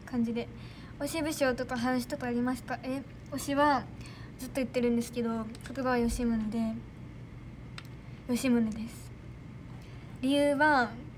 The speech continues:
なんかみんな家康とか家光に注目しがちだと思うんですけど、私はなんやかんや現在の生活があるのは吉宗のおかげだと思っていて、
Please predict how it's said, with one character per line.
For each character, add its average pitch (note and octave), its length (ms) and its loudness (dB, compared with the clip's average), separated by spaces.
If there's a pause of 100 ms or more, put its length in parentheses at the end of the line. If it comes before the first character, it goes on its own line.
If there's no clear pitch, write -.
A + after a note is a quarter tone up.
(120)
な B3 100 0
ん A#3+ 60 2
か A#3+ 80 -2
み B3+ 140 4
ん D#4+ 120 -2
な C#4 100 2
家 B3+ 200 0
康 C#4 220 2
と C#4+ 120 -2
か A#3+ 240 2
家 B3 220 0
光 B3+ 300 0
に A#3+ 60 -2
注 C#4 160 0
目 C4+ 240 -2
し C#4 100 -6
が C#4 120 0
ち C#4 100 -2
だ A#3+ 80 2
と A#3+ 120 -2
思 A#3+ 120 2
う B3 40 0
ん A#3+ 100 4
で A3+ 40 -4
す - 80 -10
け B3 80 -4
ど、 A#3 200 0 (880)
私 C4 280 0
は D4+ 200 6 (180)
な B3 80 0
ん B3+ 80 4
や C4 140 2
か D#4+ 100 0
ん C4+ 140 2
や A#3+ 240 0
現 C#4 260 0
在 B3 160 0
の A#3+ 80 2
生 B3 180 -2
活 B3 220 -6
が B3+ 100 0
あ A#3+ 60 0
る A#3+ 80 2
の A#3 120 2
は A3+ 80 0
吉 A#3+ 260 0
宗 A#3+ 180 2
の A#3 120 0
お - 20 -2
か A#3+ 120 -4
げ A#3+ 100 2
だ A#3+ 80 0
と A#3+ 120 -6
思 A#3 120 0
っ - 20 -4
て A#3+ 160 -8
い A3+ 40 -4
て、 G#3+ 280 -8